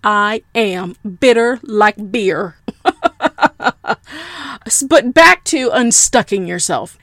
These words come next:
You, how committed are you to what it is that you want? Are you willing to put yourself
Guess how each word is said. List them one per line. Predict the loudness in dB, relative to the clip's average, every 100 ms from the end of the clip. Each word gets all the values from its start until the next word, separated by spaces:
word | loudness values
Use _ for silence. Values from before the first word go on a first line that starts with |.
| -6
You, | -2
how | 0 2 0
committed | 2 4 6 4 2 -2 -4
are | -2 0
you | -2 -4 -2 -2 -4 -8
to | -4 0 0 0 0 -4 -8 _ -6
what | 0 2
it | 4 2
is |
that | 2 -4
you | -6 -2
want? | -2 -2 -6 -8 -16 -20 _ _ _ 0
Are | 4 6 4
you | 0 -2
willing | 0 -2 -2 -4
to | -6
put | -6 -6
yourself | -6 -2 -2 -4